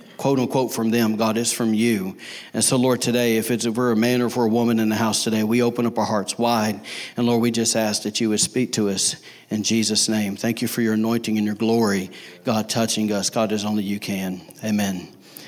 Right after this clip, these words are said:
Amen. Look, I want to show you a verse here in, um, Mark chapter seven. If you can, look down to verse twenty-four with me. It says this, it says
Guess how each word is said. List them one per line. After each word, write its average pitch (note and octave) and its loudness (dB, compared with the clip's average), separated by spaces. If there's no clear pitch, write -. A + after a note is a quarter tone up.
Amen. G#2+ 2
Look, C#3+ 0
I D3 4
want F3 2
to F3 2
show F3 2
you C#3+ 4
a B2+ 2
verse B2+ 2
here A#2+ 4
in, A2+ 2
um, G#2 2
Mark C3+ 2
chapter B2+ 0
seven. A2+ 2
If B2+ 0
you B2+ -2
can, D3+ 4
look D#3+ 2
down D#3 2
to C3+ 4
verse C3+ 2
twenty-four D3 2
with C#3 2
me. C3+ 0
It B2+ 0
says C#3+ 2
this, B2+ 4
it B2 0
says B2+ 2